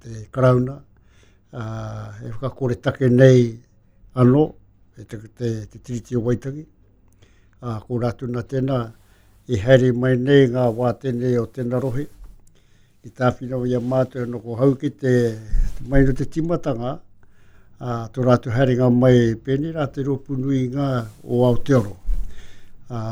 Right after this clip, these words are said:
i te tau tahi mano i warau, a, i wa te kauma, no, waru te kauma uno. Waru te kauma uno, kauma uno.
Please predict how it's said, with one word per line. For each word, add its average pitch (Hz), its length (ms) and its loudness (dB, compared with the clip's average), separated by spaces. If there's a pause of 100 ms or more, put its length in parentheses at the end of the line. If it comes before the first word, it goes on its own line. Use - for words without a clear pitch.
(140)
i 107 80 -12
te 117 160 -12
tau 127 240 2
tahi 131 240 2
mano 135 240 4
i 127 160 6
warau, 139 380 6 (720)
a, 123 100 -6 (500)
i 120 80 -10
wa 123 160 -6
te 120 160 -10
kauma, 135 480 2 (360)
no, 131 120 -2
waru 143 240 4
te - 80 -18
kauma 139 380 0
uno. 104 240 -4 (580)
Waru 131 240 0
te - 80 -18
kauma 135 380 2
uno, 110 100 -4 (300)
kauma 131 340 2
uno. 104 320 -4